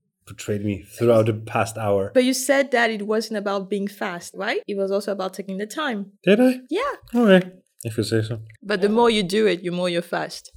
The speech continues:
Speaker 2: And you don't even realize it.
Speaker 1: Mm-hmm. So, uh, that's really kind. Uh, when, could you, could you explain, uh, have some, uh, extra word on, uh, what do you mean by the complex?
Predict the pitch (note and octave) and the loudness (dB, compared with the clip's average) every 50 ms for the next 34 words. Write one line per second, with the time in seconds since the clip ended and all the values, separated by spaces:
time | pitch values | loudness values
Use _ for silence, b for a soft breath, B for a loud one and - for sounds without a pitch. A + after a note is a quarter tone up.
0 | - - F3+ F3+ F#3+ F#3+ F#3 F#3 F#3 F#3+ F3+ F3 F3 E3+ E3 E3+ F3+ F#3+ F#3+ F#3 | -10 -6 -4 -2 -2 0 -2 0 0 -2 -2 -2 -4 -4 -4 -4 -4 -4 -4 -6
1 | D3+ D3 - _ - G#2 F#2+ F#2+ G2+ C3+ - - - - C3 B2+ B2+ A#2+ D#3 F3 | -8 -10 -12 _ -12 -10 -6 -6 -6 -6 -6 -8 -2 2 4 6 6 8 8 8
2 | - B3 - F#3 C#3 A#2+ A2+ - A#2+ C3+ D3+ D3+ - - - A#2+ A#2 A#2 A#2 A#2+ | 8 8 4 2 2 2 2 2 2 2 2 0 -4 -12 -10 -4 0 2 4 4
3 | A#2+ A#2 A2+ A#2+ A#2+ B2 B2 B2 B2 B2 - E3+ D3+ D3 D#3 D#3 D3+ C#3+ - D#3 | 2 0 -2 -4 -2 -2 -2 -2 -4 -2 -2 -2 0 4 4 4 4 2 -2 -2
4 | D3 D#3 D3+ C#3 - - D#3+ D#3 E3+ F#3 F3 D#3+ D3+ C#3+ C#3+ C#3 C3 C3+ C#3+ C#3 | 2 2 2 2 2 2 4 4 4 4 0 0 -2 -2 0 0 2 2 2 0
5 | - - D3 C#3+ C#3 C3+ C3 C3 C3+ C3+ C#3 C3+ - - C#3+ C3 C3 D3 D#3 D#3 | 0 -4 -2 -2 0 0 0 0 0 0 -2 -4 0 0 0 4 4 4 4 4
6 | D3 C#3+ C#3+ C#3 C3 C3 B2+ B2 C3+ C3+ C3 C3+ C3 C3+ C#3+ C#3+ C3 C3 B2+ B2+ | 4 2 2 0 2 0 2 2 2 2 2 0 0 0 0 4 4 4 4 4
7 | A#2+ - C3 B2 - D#3 F3 F3 - - | 2 -2 -6 -4 0 -2 -2 -2 -4 -14